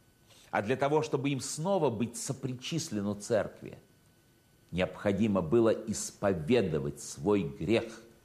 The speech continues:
И они его исповедали.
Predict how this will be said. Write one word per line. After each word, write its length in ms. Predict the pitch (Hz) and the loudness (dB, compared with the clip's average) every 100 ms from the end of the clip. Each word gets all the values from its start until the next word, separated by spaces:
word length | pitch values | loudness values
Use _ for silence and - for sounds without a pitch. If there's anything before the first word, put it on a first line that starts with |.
| _ _ _ _ _ _ _ _ _ _ _ _ - | _ _ _ _ _ _ _ _ _ _ _ _ -4
И 80 | 92 | 0
они 240 | 87 87 | 0 0
его 180 | 87 92 | 0 0
исповедали. 720 | 92 - 95 82 71 69 - | -4 -6 -4 -4 -4 -8 -12